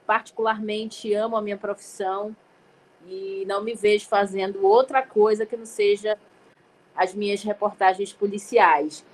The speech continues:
Então, assim, pra mim, todos os casos que eu cubro são casos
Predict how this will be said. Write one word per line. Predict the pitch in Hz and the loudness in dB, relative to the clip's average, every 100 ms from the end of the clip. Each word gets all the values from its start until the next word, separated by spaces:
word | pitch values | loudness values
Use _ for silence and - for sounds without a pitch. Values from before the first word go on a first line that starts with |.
| _ - | _ -12
Então, | 180 180 196 | -10 -2 2
assim, | 240 247 254 208 165 _ _ _ _ _ | 2 0 -4 -4 -6 _ _ _ _ _
pra | - 240 277 | 2 2 2
mim, | 254 262 285 | -4 -6 -2
todos | 254 240 | -2 -2
os | 254 | -10
casos | - 240 214 220 220 | -4 0 0 -2 -10
que | - | -2
eu | 226 | -2
cubro | - 214 233 247 | -2 -6 -6 -8
são | - 233 | -8 -8
casos | 220 226 214 220 226 233 - | -4 0 0 -2 -6 -18 -20